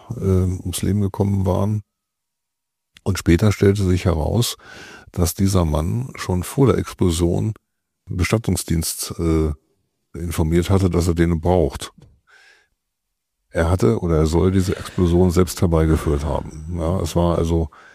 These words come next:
eben nicht der weinende, das weinende Opfer, äh, sondern ein eiskalter Täter.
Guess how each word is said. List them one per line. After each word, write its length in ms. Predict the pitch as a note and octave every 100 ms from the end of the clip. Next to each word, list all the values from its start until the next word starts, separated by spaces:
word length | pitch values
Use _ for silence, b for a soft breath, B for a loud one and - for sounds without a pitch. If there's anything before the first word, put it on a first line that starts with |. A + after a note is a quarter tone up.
| B
eben 320 | F#2+ E2+ E2
nicht 400 | F#2 A2+ - -
der 180 | F2+ D#2+
weinende, 680 | E2 F#2+ G2 F#2 F2+ F2 -
das 200 | - F2
weinende 400 | E2 E2 F2 E2
Opfer, 680 | F2 - - G#2+ G2 F#2 E2+
äh, 40 |
sondern 500 | E2+ F2 F2+ F2 F2
ein 260 | F2 E2+ E2
eiskalter 520 | E2 F2 - E2+ E2
Täter. 380 | D#2+ E2 D#2 -